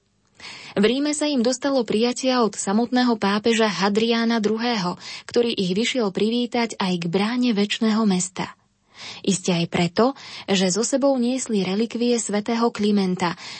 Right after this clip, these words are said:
mučeníka a rímskeho biskupa, ktoré solúnski bratia našli v Chersone, keď boli na misii u Chazarov. Pápež Hadrián druhý schválil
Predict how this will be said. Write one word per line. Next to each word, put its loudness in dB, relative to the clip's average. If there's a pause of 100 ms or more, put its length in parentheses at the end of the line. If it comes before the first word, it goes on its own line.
(140)
mučeníka 0
a 2
rímskeho 0
biskupa, -2 (240)
ktoré 2
solúnski 0
bratia 0
našli 2
v -14
Chersone, 2 (320)
keď 0
boli 2
na -2
misii -2
u -4
Chazarov. -8 (880)
Pápež 2
Hadrián 2
druhý 2
schválil 0